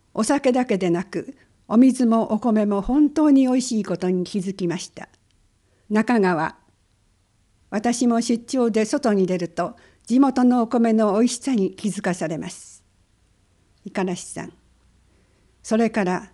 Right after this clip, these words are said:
東京では電車などで移動することが多く、景色は全く気にしていませんでしたが、車で移動することが多い今は、三条市の街並みや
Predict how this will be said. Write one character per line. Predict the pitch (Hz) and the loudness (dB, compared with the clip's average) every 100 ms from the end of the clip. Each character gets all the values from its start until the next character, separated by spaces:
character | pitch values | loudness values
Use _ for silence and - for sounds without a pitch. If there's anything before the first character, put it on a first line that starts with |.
| - | -4
東 | 254 269 | 0 0
京 | 262 240 | 0 -2
で | 214 196 | 0 -2
は | 185 220 - _ - | -2 -4 -12 _ 0
電 | 226 277 | 2 4
車 | 277 | 2
な | 269 269 | 0 2
ど | 202 | 0
で | 185 - | 0 -2
移 | 220 | 0
動 | 262 254 | 2 0
す | 254 | 0
る | 233 | -4
こ | 226 | -2
と | 220 185 | -2 0
が | 175 196 | 0 -2
多 | 170 | -4
く、 | - 165 - _ _ - | -6 -12 -12 _ _ -2
景 | 269 | 0
色 | - - 196 | 0 -4 -2
は | 196 190 | 0 0
全 | 247 247 294 | -2 -4 -6
く | 285 | -4
気 | 262 247 | 0 2
に | 247 | 2
し | 240 | 0
て | 233 | 0
い | 226 | 2
ま | 233 | 0
せ | 233 | 0
ん | 208 160 | -2 -2
で | 175 | -4
し | |
た | - 170 | -6 -6
が、 | 170 160 _ _ _ _ _ | -6 -6 _ _ _ _ _
車 | - 240 269 262 | -2 2 4 4
で | 240 240 | 4 2
移 | |
動 | 220 240 | 2 2
す | 240 240 | 0 -2
る | 233 | -4
こ | 233 | -2
と | 220 208 | -2 0
が | 190 202 | 2 2
多 | 254 202 | 2 2
い | 180 - | 0 0
今 | 214 180 | -2 -2
は、 | 175 202 - _ _ _ - | -4 -8 -12 _ _ _ -12
三 | - 285 277 | -2 2 2
条 | 277 262 | 4 2
市 | 240 196 | 2 0
の | 196 | 2
街 | 208 214 | 0 0
並 | 233 214 202 | 0 0 0
み | 190 | 0
や | 170 | -2